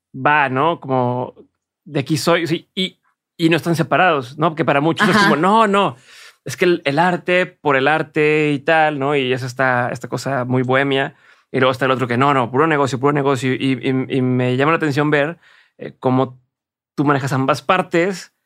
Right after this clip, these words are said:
Speaker 1: y ambas partes les di-, dices que son i-, o sea, son importantes y, y, y, y las dos son parte de,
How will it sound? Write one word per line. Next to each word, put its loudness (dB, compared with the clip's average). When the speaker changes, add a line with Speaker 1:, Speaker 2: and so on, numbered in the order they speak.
Speaker 1:
y 4
ambas 2
partes -2
les -2
di-, -2
dices -4
que -12
son 0
i-, 2
o -8
sea, -10
son -4
importantes 0
y, -4
y, -6
y, -4
y 0
las -2
dos 0
son -2
parte -2
de, 0